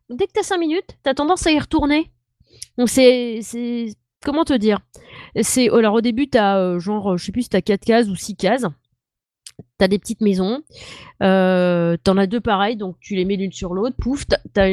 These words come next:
un autre type de maison qui apparaît. Par exemple, au début, c'est une maison toute seule, après, paf, quand tu les couples, ça fait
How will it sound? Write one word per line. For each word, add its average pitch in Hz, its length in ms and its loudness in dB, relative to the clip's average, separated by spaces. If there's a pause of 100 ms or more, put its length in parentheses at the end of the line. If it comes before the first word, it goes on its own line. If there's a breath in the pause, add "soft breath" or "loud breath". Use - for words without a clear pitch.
un 190 120 0
autre 226 120 0
type 233 140 -4
de 208 100 2
maison 196 240 2
qui 196 120 0
apparaît. 175 280 2
Par 208 140 0
exemple, 196 340 -4
au 175 80 0
début, 180 160 -2
c'est 196 120 -2
une 185 60 2
maison 180 200 -2
toute 185 200 -8
seule, 254 220 4
après, 202 280 0
paf, 214 220 -2
quand 202 140 -4
tu - 140 -8
les 180 140 0
couples, 202 360 -4
ça 175 140 0
fait 185 220 0